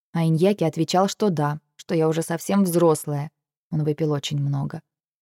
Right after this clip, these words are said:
От него разило спиртным. Когда все гости разошлись, и мама тоже с нами попрощалась, ей пора было на работу, меня пронзило предчувствие. "Тебе сегодня тоже надо на работу?" "Да, милая, если б ты знала, как не хочется".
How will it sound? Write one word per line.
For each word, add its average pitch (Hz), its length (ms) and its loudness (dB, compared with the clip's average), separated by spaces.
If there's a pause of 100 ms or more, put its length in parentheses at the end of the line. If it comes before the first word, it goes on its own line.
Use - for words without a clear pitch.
(120)
От 175 200 -4
него 170 180 2
разило 165 400 2
спиртным. 151 680 -4 (420)
Когда 160 300 -4
все 160 200 -2
гости 170 300 2
разошлись, 156 540 0
и 156 40 -2
мама 160 220 0
тоже 202 240 0
с - 80 -6
нами 151 220 -2
попрощалась, 151 800 -2 (320)
ей 170 120 0
пора 156 220 -2
было 147 200 0
на 160 120 2
работу, 160 540 0 (520)
меня 160 280 2
пронзило 165 480 0
предчувствие. 147 840 -6 (1120)
"Тебе 180 260 -2
сегодня 180 480 2
тоже 247 320 2
надо 220 260 6
на 185 120 4
работу?" 170 540 0 (1300)
"Да, 254 260 6
милая, 170 400 6
если 208 320 2
б - 80 -2
ты 185 140 2
знала, 208 340 4
как 185 240 0
не 170 100 2
хочется". - 680 -6